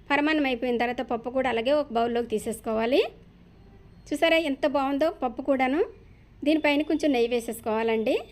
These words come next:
అంతేనండి, రెండు రెసిపీలు కూడా చాలా సింపుల్గా చేసుకోవచ్చు, తక్కువ టైంలో ప్రిపేర్ చేసేసుకోవచ్చు. ఓకేనండి, మీరు ఈ శుక్రవారం తప్పకుండా ట్రై చేసి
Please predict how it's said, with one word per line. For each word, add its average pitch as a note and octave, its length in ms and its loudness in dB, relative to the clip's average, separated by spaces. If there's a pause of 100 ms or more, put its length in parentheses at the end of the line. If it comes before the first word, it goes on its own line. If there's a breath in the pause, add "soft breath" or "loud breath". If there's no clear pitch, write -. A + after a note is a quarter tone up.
(160)
అంతేనండి, D4 580 2 (400 loud breath)
రెండు D4+ 240 4
రెసిపీలు D4 420 0
కూడా B3+ 260 0 (200)
చాలా B3+ 200 -4
సింపుల్గా C4 500 -2
చేసుకోవచ్చు, B3 500 -4 (120)
తక్కువ B3 220 -6
టైంలో A#3 380 0 (200)
ప్రిపేర్ C#4 320 0
చేసేసుకోవచ్చు. G#3 680 -2 (580 loud breath)
ఓకేనండి, D#4 460 4 (120)
మీరు C#4 220 4
ఈ C4+ 160 -2
శుక్రవారం C4+ 500 -2
తప్పకుండా B3+ 480 -2
ట్రై A#3 260 -2
చేసి A#3 380 0